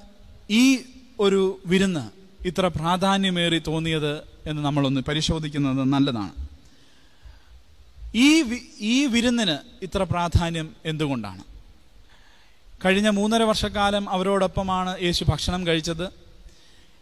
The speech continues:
ഇതേപോലെയുള്ള പെസഹ ഇതിനു മുമ്പും അവൻ ആചരിച്ചിട്ടുണ്ട്. എന്നാൽ ഈ പെസഹ ഭക്ഷണ ആ വിരുന്നിന്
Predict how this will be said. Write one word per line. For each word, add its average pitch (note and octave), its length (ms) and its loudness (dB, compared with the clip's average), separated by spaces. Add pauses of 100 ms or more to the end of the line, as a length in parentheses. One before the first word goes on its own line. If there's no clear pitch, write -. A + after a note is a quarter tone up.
(160)
ഇതേപോലെയുള്ള A3 680 6
പെസഹ G#3+ 440 2
ഇതിനു G3+ 360 0
മുമ്പും G3+ 440 4
അവൻ F3 320 -4
ആചരിച്ചിട്ടുണ്ട്. F3 840 -2 (560)
എന്നാൽ F#3 440 2 (480)
ഈ C#4 140 4
പെസഹ G3+ 420 2 (400)
ഭക്ഷണ F#3 300 -4 (260)
ആ E3+ 220 -2 (300)
വിരുന്നിന് F3+ 520 2